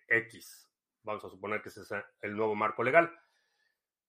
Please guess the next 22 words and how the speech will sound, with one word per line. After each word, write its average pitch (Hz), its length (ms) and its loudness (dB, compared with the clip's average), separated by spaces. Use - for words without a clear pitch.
Lo 127 160 2
que 139 120 2
sucede 156 600 6
es 131 200 2
que 117 260 0
o 117 100 4
la, 110 300 4
o 117 60 2
la 110 180 0
propia 156 300 2
comisión 143 500 2
dice, 123 400 -4
se 113 140 -4
desiste 120 440 -2
de 117 80 -2
estas 120 220 -2
demandas 123 580 0
y 117 80 -10
dice, 110 280 -4
"Bueno, 107 240 -2
vamos 113 320 0
a, 98 300 -4